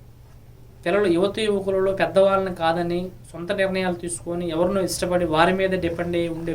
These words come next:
పరిస్థితులు, పెద్దవారిని బాధ పెట్టే పరిస్థితులు జరుగుతున్నాయంటే, కొంతమంది ఏళ్ల తరబడి ఉన్నటువంటి ప్రేమను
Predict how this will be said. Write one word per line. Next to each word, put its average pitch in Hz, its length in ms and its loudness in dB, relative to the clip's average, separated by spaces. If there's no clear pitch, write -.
పరిస్థితులు, 185 440 -6
పెద్దవారిని 175 500 -2
బాధ 160 200 -2
పెట్టే 160 180 -10
పరిస్థితులు 185 420 -8
జరుగుతున్నాయంటే, 160 720 -6
కొంతమంది 185 420 -2
ఏళ్ల 202 120 8
తరబడి 202 320 4
ఉన్నటువంటి 190 400 -2
ప్రేమను 190 380 0